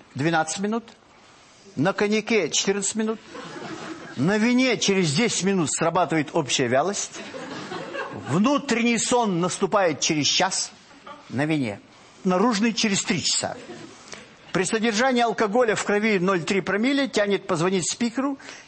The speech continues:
и попросить у него заявление об уходе. При ноль четыре немедленно в гостиницу,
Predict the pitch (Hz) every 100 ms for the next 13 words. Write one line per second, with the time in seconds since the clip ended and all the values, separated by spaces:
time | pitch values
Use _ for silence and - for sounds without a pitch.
0 | - 175 196 180 - 240 220 208 185 175
1 | 175 202 208 196 175 - 113 95 - -
2 | - - - 349 349 170 - - - -
3 | - 151 - - - - - - - -
4 | 202 233 240 - 262 262 233 220 220 185
5 | 180 180 - 240 254 - 294